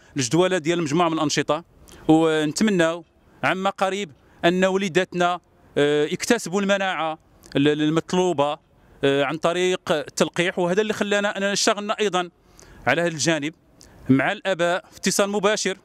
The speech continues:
باش أنهم يسارعوا للتلقيح ديال وليداتهم. الحمد لله الآن النسبة ديال التلقيح فهي تقارب، تناهز ال سبعين في المية، وهذا مؤشر مشجع غادي يخلينا إن شاء الله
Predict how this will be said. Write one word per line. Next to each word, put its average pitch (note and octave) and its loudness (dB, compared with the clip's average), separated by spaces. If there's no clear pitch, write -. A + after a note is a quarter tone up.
باش D3+ 4
أنهم E3+ 2
يسارعوا A#3 2
للتلقيح - -4
ديال F3+ -2
وليداتهم. D3+ -2
الحمد G3+ 0
لله G3 2
الآن F#3+ -2
النسبة F3+ 0
ديال D#3 -2
التلقيح - -6
فهي D3+ -2
تقارب، F#3 0
تناهز D#3+ 2
ال C#3+ -8
سبعين B2+ -2
في D#3+ -8
المية، E3 -2
وهذا F#3 0
مؤشر F#3+ -4
مشجع E3+ -2
غادي F3 6
يخلينا F3 0
إن D#3 -2
شاء D3 -4
الله E3 2